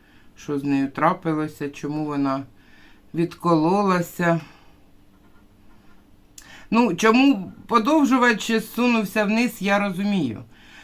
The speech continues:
Тому що я вам розповідала, мій сирний холодильник, оцей старенький,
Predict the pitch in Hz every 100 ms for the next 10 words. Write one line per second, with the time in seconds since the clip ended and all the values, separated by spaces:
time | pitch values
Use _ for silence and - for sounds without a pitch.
0 | - - 170 196 190 196 190 190 185 180
1 | - 185 185 214 208 165 165 165 202 196
2 | 165 165 160 165 165 165 247 247 175 139
3 | - 147 - 139 127 156 147 139 123 -
4 | 120